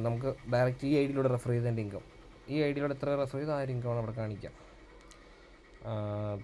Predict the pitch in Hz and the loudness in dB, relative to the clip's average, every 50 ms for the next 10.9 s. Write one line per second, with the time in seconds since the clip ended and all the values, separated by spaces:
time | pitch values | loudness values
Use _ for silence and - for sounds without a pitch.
0 | - - 113 117 113 110 113 110 110 110 110 107 107 113 127 - - - - - | -8 -6 -2 0 0 0 0 0 0 0 0 0 0 0 -2 -4 -4 -8 -14 -20
1 | - - - - - - - - - - - - - 113 110 117 110 101 98 95 | -20 -20 -20 -20 -20 -20 -20 -20 -20 -20 -20 -16 -14 -12 -10 -10 -8 -8 -8 -8
2 | 95 90 78 - - - - - - - 117 - - 131 127 127 131 127 127 135 | -8 -10 -10 -12 -16 -18 -20 -20 -12 -10 -10 -8 -4 -4 -2 0 0 0 0 0
3 | 143 135 131 131 - 95 127 131 131 131 - - 139 143 135 127 120 117 107 107 | 0 0 0 -2 -4 -4 -4 -4 -4 -4 -6 -4 -2 0 0 0 -2 -2 -4 -4
4 | 104 95 92 - 104 131 139 147 147 151 151 147 - 131 131 135 135 135 - 143 | -6 -6 -8 -8 -6 -4 -4 -2 -2 0 0 0 0 0 0 -2 -2 -4 -4 -6
5 | 139 135 131 131 131 123 120 - - 120 120 117 120 127 120 113 107 - - - | -6 -4 -2 0 0 0 0 -2 -2 -2 0 2 2 2 2 0 -2 -4 -8 -12
6 | - - - - - - - - - - - 175 180 190 180 175 170 175 175 175 | -18 -20 -20 -20 -20 -20 -20 -20 -20 -6 -2 2 2 4 4 2 2 2 4 4
7 | 170 165 160 160 160 160 160 160 160 156 147 147 147 151 147 139 139 - 139 135 | 6 6 4 4 2 -2 0 2 4 4 4 4 4 2 2 0 0 -2 -2 0
8 | 143 147 147 117 120 135 139 135 135 131 131 131 131 131 131 131 135 131 117 117 | 0 0 0 0 0 0 2 2 2 4 4 4 4 4 4 4 4 2 2 0
9 | - 123 127 131 143 139 139 139 131 127 127 123 127 127 127 123 117 117 120 117 | -2 -2 2 2 2 2 2 0 0 0 0 0 0 -2 -2 -2 -2 0 0 0
10 | 117 113 117 - 120 120 120 120 117 117 113 110 - - 110 110 117 135 | 0 -2 -2 -2 -2 -2 -2 -2 -2 0 -2 -2 -2 -4 -4 -2 0 0